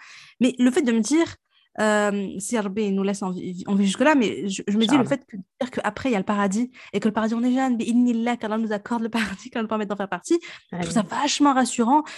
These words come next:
Speaker 1: et de dire, bon, bah oui, c'est le temps, euh, c'est comme ça, c'est la vie, tu vois, euh, voilà. Et puis après aussi, le fait de, d'avancer, de voir qu'on se construit à l'intérieur,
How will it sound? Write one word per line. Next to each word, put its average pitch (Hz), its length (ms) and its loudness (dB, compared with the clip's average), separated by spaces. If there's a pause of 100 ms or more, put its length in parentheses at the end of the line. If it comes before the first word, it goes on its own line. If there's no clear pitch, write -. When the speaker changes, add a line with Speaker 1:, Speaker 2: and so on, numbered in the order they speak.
(140)
Speaker 1:
et 196 40 0
de 202 60 2
dire, 202 160 0
bon, 247 140 -2
bah 180 140 -2
oui, 285 140 2
c'est 190 140 -8
le 170 60 -8
temps, 220 240 -6
euh, 160 140 -4
c'est 208 120 -4
comme 170 160 -4
ça, 262 100 -4
c'est 190 120 -6
la 165 100 -2
vie, 247 140 -4
tu - 80 -14
vois, 220 200 -2
euh, 170 120 -4
voilà. 220 180 -2 (320)
Et - 60 -4
puis 285 80 4
après 349 160 2
aussi, 311 160 2
le 233 100 6
fait 240 180 0
de, 190 140 4
d'avancer, 196 640 0
de 196 120 2
voir 226 240 -2
qu'on 190 140 -4
se - 100 -8
construit 202 340 -4
à 202 60 2
l'intérieur, 185 580 0